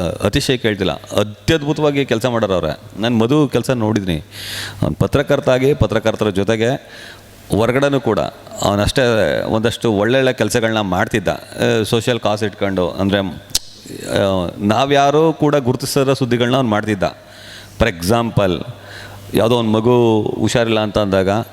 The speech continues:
ನಮ್ಮಲ್ಲಿ ಅದು ಸುದ್ದಿ ಕ್ಯಾರಿ ಆಗ್ತಿಲ್ಲ ಅಂತ ಅಂದಾಗ ನಾವು ಮಧುಗೆ ಹೇಳಿದಾಗ ಮಧು ಕ್ಯಾರಿ ಮಾಡ್ತಿದ್ದ.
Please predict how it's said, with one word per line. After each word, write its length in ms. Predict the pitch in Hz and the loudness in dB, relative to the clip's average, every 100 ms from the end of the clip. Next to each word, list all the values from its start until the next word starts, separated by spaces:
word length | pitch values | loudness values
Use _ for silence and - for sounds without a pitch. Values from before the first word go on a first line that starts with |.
| - - - - - - | -16 -20 -18 -16 -12 -2
ನಮ್ಮಲ್ಲಿ 400 | 113 139 165 165 | 0 2 2 2
ಅದು 80 | 160 | 2
ಸುದ್ದಿ 600 | 147 139 151 143 131 120 | 0 2 2 2 2 0
ಕ್ಯಾರಿ 300 | - 127 131 | 0 2 2
ಆಗ್ತಿಲ್ಲ 380 | 120 - 127 117 | 0 0 2 2
ಅಂತ 300 | 117 117 120 | 0 0 -2
ಅಂದಾಗ 280 | 117 110 117 | 0 2 2
ನಾವು 640 | 127 113 120 120 110 101 - - - - - 123 | 2 0 0 0 0 -2 -4 -10 -10 -8 -2 2
ಮಧುಗೆ 360 | 127 151 160 | 4 4 4
ಹೇಳಿದಾಗ 260 | 147 139 151 | 2 2 0
ಮಧು 320 | 143 139 185 | 2 2 2
ಕ್ಯಾರಿ 220 | 151 127 | 2 0
ಮಾಡ್ತಿದ್ದ. 360 | 117 107 107 | 0 0 -2